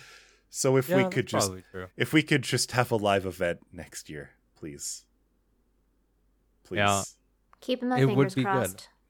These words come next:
Speaker 2: At this point, how m-, oh my God. That's the other thing. Oh God. It's only two months away. <laughs>
Speaker 1: But Otafest twenty twenty-two,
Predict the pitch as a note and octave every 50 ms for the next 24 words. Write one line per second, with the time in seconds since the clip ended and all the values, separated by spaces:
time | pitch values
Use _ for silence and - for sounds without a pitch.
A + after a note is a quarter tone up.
0 | _ _ _ _ _ _ _ _ _ _ _ _ _ _ - A2 A2 - F3 F3
1 | - _ - F#3+ D#3+ C3+ - F3 F3+ F#3 D#3+ - A2 A2+ A2+ G#2+ F#2+ E2+ E2 F2+
2 | F#2 F#2 F2+ - _ _ _ _ _ - C3+ - - D3 C#3+ D3 D3 C#3 - C3
3 | A#2+ C3 D#3 E3 F3 E3+ D#3 D#3 E3 E3+ E3 D#3+ D#3+ D#3 C#3+ B2 - _ _ _
4 | _ _ _ _ _ _ _ _ _ _ _ _ - C#3+ C#3 C3+ - - D#3+ F3
5 | F#3 F#3+ F3 C#3+ - - D#3+ E3+ E3+ E3 D3+ E3 E3 F3 F3+ - - - - E3
6 | E3 E3 E3+ F3+ F#3+ G3+ G#3 G#3 G3+ G3+ G#3 G#3 G#3 A3 B3 F4+ - - - _
7 | _ _ _ _ _ _ _ _ _ - G#2+ F2 A2 A2 G#2+ G2+ - - A2+ A2+
8 | B2+ C#3 C#3 C3+ - C#3 C3 - - - C3 B2+ B2+ B2 A#2 - B2+ B2 A#2 A2
9 | G2+ - - A#2+ A2 F#2+ F2+ E2